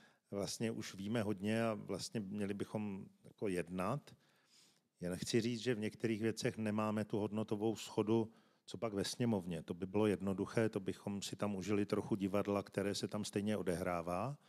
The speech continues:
ale nemáme tu shodu v těch školách.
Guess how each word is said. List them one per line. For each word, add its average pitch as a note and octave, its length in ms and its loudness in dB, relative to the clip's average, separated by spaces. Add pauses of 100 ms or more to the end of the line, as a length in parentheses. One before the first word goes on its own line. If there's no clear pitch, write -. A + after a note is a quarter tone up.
(500)
ale G2 120 0
nemáme F#2 480 0
tu F#2+ 100 -8
shodu F2 280 -8
v - 60 -12
těch - 140 -10
školách. D#2 540 -6